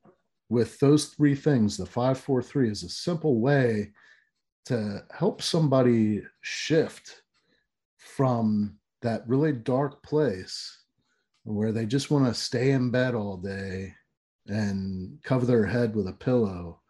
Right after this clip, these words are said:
um, self-medicate, all that. You know, there's,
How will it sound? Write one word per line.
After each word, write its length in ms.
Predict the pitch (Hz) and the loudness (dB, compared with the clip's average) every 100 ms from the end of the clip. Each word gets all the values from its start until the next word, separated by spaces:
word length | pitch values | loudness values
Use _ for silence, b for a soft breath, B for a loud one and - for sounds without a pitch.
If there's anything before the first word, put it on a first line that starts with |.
| b b b b _ 98 | b b b b _ -8
um, 480 | 98 92 90 92 90 _ _ _ _ _ _ _ _ _ | -6 -6 -6 -8 -12 _ _ _ _ _ _ _ _ _
self-medicate, 1000 | - - 123 110 113 113 120 113 107 90 | -8 0 0 2 2 4 2 0 -4 -4
all 200 | 90 92 | -6 -6
that. 340 | 90 90 90 - _ - - - - | -6 -6 -8 -10 _ -20 -20 -12 -2
You 140 | 127 | 0
know, 180 | 117 117 | 0 -2
there's, 680 | 101 127 123 110 - - | 2 4 4 2 -2 -6